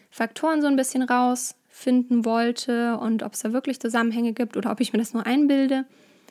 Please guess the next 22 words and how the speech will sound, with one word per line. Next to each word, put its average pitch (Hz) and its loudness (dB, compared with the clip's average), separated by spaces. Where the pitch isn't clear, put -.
Ähm, 220 0
war 226 0
auch 254 -4
mal 233 0
ganz 233 -4
spannend 226 -4
und 226 -2
ja, 226 0
Migraine 226 -2
Buddy 226 -2
finde 233 0
ich 233 -8
cool, 320 6
finde 254 4
ich, 240 -4
ähm, 233 0
richtig 247 -2
schön 262 0
aufbereitet, 247 -2
aber 220 -4
ich - -10
finde 226 -2